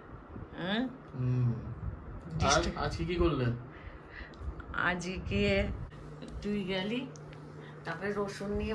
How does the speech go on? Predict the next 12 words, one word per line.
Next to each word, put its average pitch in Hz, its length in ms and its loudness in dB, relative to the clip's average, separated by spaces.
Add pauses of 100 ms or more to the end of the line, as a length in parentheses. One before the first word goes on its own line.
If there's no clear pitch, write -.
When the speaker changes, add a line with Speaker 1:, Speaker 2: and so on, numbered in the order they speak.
Speaker 1:
বসলাম 202 480 6
এতখানি। - 580 2 (720)
Speaker 2:
হুম। 240 320 0 (220)
Speaker 1:
রসুনগুলো 202 720 0 (320)
ছিললাম, - 560 -4 (1000)
আর 160 260 0 (880)
তারপরে 175 240 0 (100)
তুই 226 100 2
তো 214 160 2
ওল 202 260 4
খাবি 180 260 0
না, 190 180 0